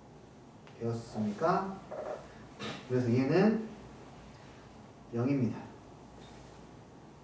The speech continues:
과정을 써야 돼요. 자, 그 다음에 공비 R이 일일 때에는 일 대입하면 일 더하기 일분의 일이니까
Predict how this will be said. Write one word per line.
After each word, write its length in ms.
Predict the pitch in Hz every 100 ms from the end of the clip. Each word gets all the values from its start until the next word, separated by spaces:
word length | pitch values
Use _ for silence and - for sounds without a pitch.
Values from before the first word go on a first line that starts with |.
| - - - - - - - - - - - - - - - - - - - - - - - - - - - - - - - 117 110
과정을 300 | 151 180 151
써야 200 | 147 135
돼요. 380 | 104 110 185 - - - - - - -
자, 80 | 196
그 80 | 180
다음에 480 | 190 180 151 120 - - - - - -
공비 200 | 170 185
R이 220 | 180 156
일일 200 | 185 -
때에는 380 | 139 120 - - - - - - - - - 147
일 120 | 175
대입하면 520 | 220 214 156 120 - - - - - - - - -
일 340 | 143 175 180 165
더하기 380 | 151 147 135 127
일분의 600 | 127 131 165 208 226 -
일이니까 520 | 123 143 117 113 -